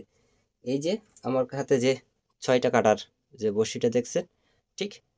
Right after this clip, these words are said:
এটাতে আমরা কিভাবে গাঁথি আপনারা এটা একটু খেয়াল করে দেখবেন।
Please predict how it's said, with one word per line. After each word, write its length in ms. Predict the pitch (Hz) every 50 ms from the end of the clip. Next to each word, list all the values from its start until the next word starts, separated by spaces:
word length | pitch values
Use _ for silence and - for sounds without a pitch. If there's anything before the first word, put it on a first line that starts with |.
| _ _ _ -
এটাতে 260 | 147 143 160 156 - 160
আমরা 220 | 147 135 131 165 185 - _ _ _ _ _ -
কিভাবে 320 | 185 175 180 196 185 170 139
গাঁথি 300 | 113 107 101 - - 85 - - _ _ _ _
আপনারা 260 | _ - - 139 143 120 -
এটা 120 | - 120
একটু 180 | 107 - - 104
খেয়াল 220 | 85 - - 85 82
করে 180 | - 85 82
দেখবেন। 320 | 82 85 80 80 - -